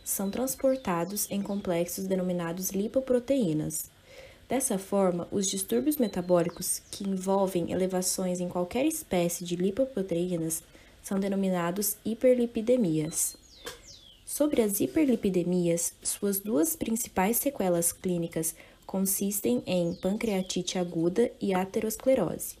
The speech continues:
No tratamento das hiperlipidemias, as medidas dietéticas são as primeiras a serem instituídas, a não ser que o paciente tenha doença coronariana ou vascular periférica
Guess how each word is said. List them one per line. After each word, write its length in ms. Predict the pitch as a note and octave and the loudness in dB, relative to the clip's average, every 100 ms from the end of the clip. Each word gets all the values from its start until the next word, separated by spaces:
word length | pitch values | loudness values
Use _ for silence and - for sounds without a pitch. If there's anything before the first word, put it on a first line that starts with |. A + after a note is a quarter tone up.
| - - - - - _ - - - - _ - A#3 | -20 -14 -12 -12 -18 _ -20 -20 -20 -20 _ -10 0
No 120 | C4 | 2
tratamento 580 | G4 F#4+ A#3 G3 F#3 F3+ | 2 0 0 2 2 4
das 240 | F3+ F3+ | 2 2
hiperlipidemias, 1120 | A#3 A#3+ G#3 F#3+ F3+ E3 E3+ F3+ E3+ D#3+ - - - - - - - - | 2 4 4 2 0 0 2 4 2 2 0 -2 -14 -20 -20 -20 -18 -4
as 160 | G3+ | -2
medidas 560 | G#3 G#3 A3 B3+ E4 - | 0 0 0 2 2 2
dietéticas 880 | - F3 - F3+ E3+ - E3+ E3+ - - - - - | 0 0 2 2 2 0 -2 -2 -8 -18 -20 -20 -10
são 260 | - F#3+ | -2 2
as 140 | G3 F#3+ | 2 0
primeiras 640 | F#3+ F3+ F3 F3+ A3 B3+ - | 0 2 4 4 4 2 -2
a 100 | A3 | -2
serem 400 | - G3 G3 G3+ | 0 2 4 4
instituídas, 920 | A#3+ - - D#4 F#3 D#3+ D#3+ - - - - - - - - | 2 -2 2 4 6 4 0 0 -2 -8 -20 -20 -20 -20 -6
a 120 | - | 0
não 180 | G#3 G#3+ | 0 2
ser 240 | - A#3 | 4 4
que 140 | B3 D4 | 4 2
o 20 | |
paciente 560 | B3 A#3+ A3+ G3+ G3+ - | 2 2 0 0 -2 -2
tenha 220 | G3+ F#3+ | -2 0
doença 400 | F#3+ F#3 F#3 F#3+ | 0 0 0 0
coronariana 920 | F3+ F3 F3+ F3 E3+ E3 E3 G#3+ B3+ - | 0 0 0 0 0 2 2 2 0 2
ou 180 | G#3+ | 4
vascular 600 | A#3 B3+ - - G3 F#3 | 4 2 2 2 4 2
periférica 760 | F#3+ G#3 G#3 - F3 F3 F3 A3 | 2 2 2 2 2 2 0 -2